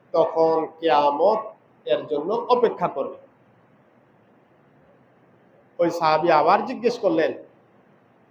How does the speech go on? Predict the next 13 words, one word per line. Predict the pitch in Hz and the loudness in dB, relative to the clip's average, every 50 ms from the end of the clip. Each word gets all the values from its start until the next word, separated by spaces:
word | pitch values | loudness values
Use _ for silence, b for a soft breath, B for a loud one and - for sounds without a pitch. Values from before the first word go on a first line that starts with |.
| _ | _
"আমানত | - 151 160 - 185 196 196 220 233 233 - - | -2 0 0 2 4 4 4 2 0 -2 -2 0
কখন | - 202 180 - 208 247 294 302 269 | 0 0 2 4 2 2 4 4 2
নষ্ট | 233 - - 247 | 2 2 -2 -4
করা | 226 202 214 202 | -2 0 0 0
হবে, | - 180 180 180 | 0 0 -2 0
ইয়া | 170 170 156 | 0 2 0
রাসূলুল্লাহ?" | 147 143 - 147 135 127 123 123 113 113 98 - - _ _ _ _ _ _ _ _ _ _ _ _ _ _ _ _ _ _ _ _ _ _ _ _ _ _ _ _ _ _ _ _ _ _ _ _ _ _ _ _ _ _ _ _ _ _ _ _ _ _ _ _ _ _ _ _ _ _ _ _ _ _ _ _ _ - | 0 -2 -4 -8 -8 -6 -8 -8 -10 -12 -16 -16 -18 _ _ _ _ _ _ _ _ _ _ _ _ _ _ _ _ _ _ _ _ _ _ _ _ _ _ _ _ _ _ _ _ _ _ _ _ _ _ _ _ _ _ _ _ _ _ _ _ _ _ _ _ _ _ _ _ _ _ _ _ _ _ _ _ _ -4
আল্লাহ | 143 147 151 151 151 | -4 -2 0 2 0
রাসূল | 151 143 - 170 156 | 0 -2 -2 -6 -10
সাল্লাল্লাহু | - - 160 147 - - 147 147 | -8 -6 -8 -8 -6 -6 -4 -4
আলাইহি | 143 139 | -4 -2
ওয়াসাল্লাম | |
বললেন, | 143 143 143 139 139 139 139 131 - | -2 -2 -2 -2 0 0 0 0 -2